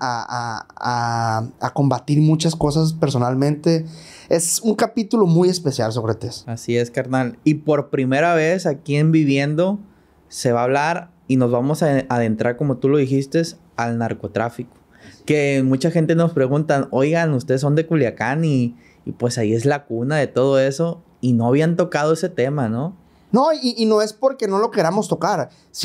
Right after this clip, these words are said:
Speaker 1: simplemente, pues, debes de tener mucho cuidado al hablar de esos temas, pero hoy no vamos a hablar de lo malo del narcotráfico, hoy vamos a hablar de lo que hay detrás, de, de, de esa,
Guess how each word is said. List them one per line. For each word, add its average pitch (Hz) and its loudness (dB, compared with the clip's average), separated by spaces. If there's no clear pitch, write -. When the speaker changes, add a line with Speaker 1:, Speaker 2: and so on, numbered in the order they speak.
Speaker 1:
simplemente, 190 2
pues, 135 0
debes 147 2
de 185 -6
tener 151 0
mucho 160 2
cuidado 143 2
al 170 0
hablar 143 0
de 156 -4
esos 165 -6
temas, 190 -2
pero 190 2
hoy 196 2
no 226 2
vamos 220 -2
a 220 0
hablar 170 0
de 208 -2
lo 185 -2
malo 190 -4
del 175 -4
narcotráfico, 139 -6
hoy 139 0
vamos 175 -2
a 156 2
hablar 147 -2
de 139 2
lo 139 2
que 135 -2
hay 127 -4
detrás, 156 -2
de, 139 2
de, 139 2
de 139 2
esa, 160 0